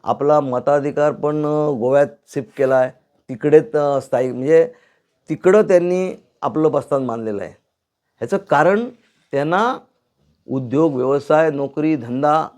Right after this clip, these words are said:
हे काही नाही आहे. हाय, आपल्याकडे सगळं आहे. मला सांगा, उत्तम स्टील नावाची कंपनी इथे आली, पण तो प्रोजेक्ट बंद पडला. मग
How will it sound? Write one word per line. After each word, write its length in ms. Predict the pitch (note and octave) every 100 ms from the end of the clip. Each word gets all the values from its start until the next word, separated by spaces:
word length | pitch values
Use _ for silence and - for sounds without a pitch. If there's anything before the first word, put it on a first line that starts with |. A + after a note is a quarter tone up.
| _
हे 100 | B2+
काही 260 | D3 A2+ D3+
नाही 240 | C#3 D3+
आहे. 100 | C3 - _ _ _ _ _ _
हाय, 220 | - C3 G3
आपल्याकडे 580 | F#3 F#3 E3 E3 E3 E3 _ -
सगळं 200 | C#3+ F3+
आहे. 200 | D#3 D3+ - _ _ _
मला 220 | B2 D#3+ G3
सांगा, 420 | F3+ F3 F3 F#3+ - _ _ _ _ _ -
उत्तम 360 | C#3 - F#3
स्टील 260 | G3 G3 G3
नावाची 440 | F#3+ E3+ F3 F3
कंपनी 480 | F#3 E3 D#3+ F3+ F#3
इथे 140 | F3 F#3
आली, 240 | C#3+ C#3+
पण 260 | D#3 D#3+ D#3+
तो 60 |
प्रोजेक्ट 360 | D#3+ D#3+ F3 D#3
बंद 280 | C3 F#3 D#3+
पडला. 360 | C3+ C#3 D3 D#3+ _ _ B2+
मग 140 | F3+